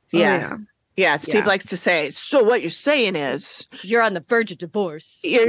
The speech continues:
Speaker 2: on the
Speaker 1: Right.
Speaker 2: verge of divorce if we can't fix this."
Speaker 1: So this one was interesting because when they first met with Paula,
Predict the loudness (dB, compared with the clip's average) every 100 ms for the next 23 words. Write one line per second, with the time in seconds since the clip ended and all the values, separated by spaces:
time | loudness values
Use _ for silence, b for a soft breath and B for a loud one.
0 | 4 4 2 2 0 0 2 2 2 0
1 | 0 0 0 -2 2 0 0 -6 -8 -8
2 | -12 -14 -18 _ _ 0 2 4 2 4
3 | 4 6 4 2 0 2 -2 0 2 2
4 | 2 0 -2 -2 0 2 4 2 0 0
5 | 0 2 2 2 0 0 0 -4 -6 -4
6 | 0 2 4 4 2